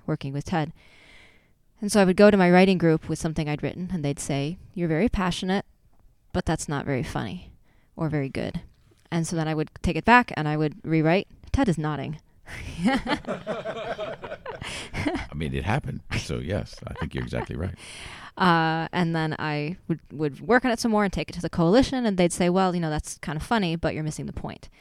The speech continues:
Speaker 1: And so then I would bring it back. So I was going back and forth between these two groups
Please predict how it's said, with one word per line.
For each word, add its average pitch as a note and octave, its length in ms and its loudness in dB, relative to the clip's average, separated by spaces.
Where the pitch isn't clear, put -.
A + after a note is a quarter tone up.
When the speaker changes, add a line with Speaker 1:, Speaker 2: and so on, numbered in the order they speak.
Speaker 1:
And E3+ 100 -12
so D3+ 60 -6
then D3 140 -4
I C#3+ 60 -4
would D3 120 -2
bring C#3+ 140 -6
it D#3+ 80 -8
back. - 220 -8
So - 120 -6
I E3 40 -2
was D#3+ 120 -6
going G3 240 0
back G3 280 2
and G#3 100 -2
forth F3 340 0
between D#3+ 580 -2
these D#3+ 200 2
two E3+ 200 2
groups - 520 -2